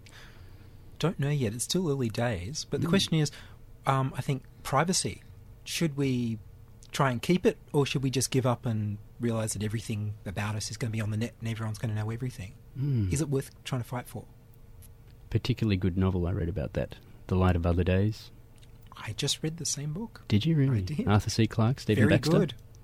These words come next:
Speaker 2: Where all privacy goes out the window. Anyone can watch anyone at any time. In the
Speaker 1: And
Speaker 2: past
Speaker 1: they
Speaker 2: or future.
Speaker 1: just adapt.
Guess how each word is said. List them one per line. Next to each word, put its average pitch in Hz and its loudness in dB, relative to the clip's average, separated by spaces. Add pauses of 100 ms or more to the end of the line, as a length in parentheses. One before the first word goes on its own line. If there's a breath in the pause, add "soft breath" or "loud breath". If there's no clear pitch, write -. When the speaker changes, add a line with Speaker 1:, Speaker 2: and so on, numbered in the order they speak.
(840)
Speaker 2:
Where 95 4
all 101 8
privacy 98 6
goes 95 6
out 101 4
the 101 0
window. 104 2
Anyone 101 6
can 104 2
watch 101 2
anyone 101 6
at 92 0
any 92 4
time. 120 2 (600)
In 135 2
the 131 6
Speaker 1:
And 127 2
Speaker 2:
past 127 4
Speaker 1:
they 135 2
Speaker 2:
or 127 0
future. 139 0
Speaker 1:
just 135 0
adapt. - -8